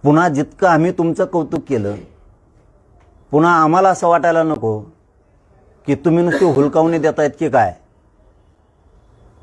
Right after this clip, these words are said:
जीआर काढलाय, अंमलबजावणी तात्काळ करून, किमान आम्हाला आशा आहे की उद्याच्या, येत्या मंगळवारी, बुधवारी कॅबिनेट आहे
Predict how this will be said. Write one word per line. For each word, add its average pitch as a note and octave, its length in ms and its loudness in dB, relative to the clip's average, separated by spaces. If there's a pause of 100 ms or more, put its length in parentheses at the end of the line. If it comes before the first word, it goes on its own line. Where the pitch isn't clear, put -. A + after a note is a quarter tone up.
(340)
जीआर F3 280 4
काढलाय, E3+ 420 0
अंमलबजावणी D#3+ 880 -2
तात्काळ D3+ 460 -2
करून, C#3 380 -2 (840)
किमान E3+ 380 2 (680)
आम्हाला D3 320 2
आशा D3+ 240 0
आहे G2 160 0 (580)
की C3+ 60 -6
उद्याच्या, C#3+ 680 2
येत्या B2+ 540 -2
मंगळवारी, C3 420 -2
बुधवारी B2+ 360 -2
कॅबिनेट B2 440 -2
आहे F2+ 200 -14